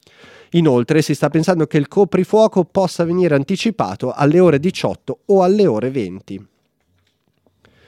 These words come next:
Spostiamoci ora negli Stati Uniti perché nella giornata di ieri sono stati somministrati per la prima volta i vaccini prodotti da Pfizer e BioNTech, dando così via al più grande programma di vaccinazione nella storia del paese.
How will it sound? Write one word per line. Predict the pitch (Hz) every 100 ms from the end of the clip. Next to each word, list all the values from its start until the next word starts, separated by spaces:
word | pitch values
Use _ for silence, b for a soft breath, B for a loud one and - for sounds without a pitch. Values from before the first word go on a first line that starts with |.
| b b b b b
Spostiamoci | - - 180 202 185 190
ora | 202
negli | 190 190
Stati | 180 196 -
Uniti | 208 220 208
perché | 190 185
nella | 196 196
giornata | 190 190 208 208
di | 190
ieri | 180 214 190
sono | 185 180
stati | 196 185
somministrati | 170 - 247 214 185 190 170 -
per | - 156
la | 160
prima | 196 202
volta | 151 151 147
i | 160
vaccini | 147 151 - 160 151
prodotti | 147 147 147 147 147
da | 139
Pfizer | - 147 147 139
e | 135
BioNTech, | 135 143 147 139 - 202 - 139 - - -
dando | 226 220
così | 196 208 196
via | 180 214 240
al | - 156
più | -
grande | 170 180 160
programma | 147 165 180 165 139
di | 143 190
vaccinazione | 165 - 190 190 196 - 127
nella | 123 131 143
storia | - 131 120
del | 120 -
paese. | 131 143 147 113 110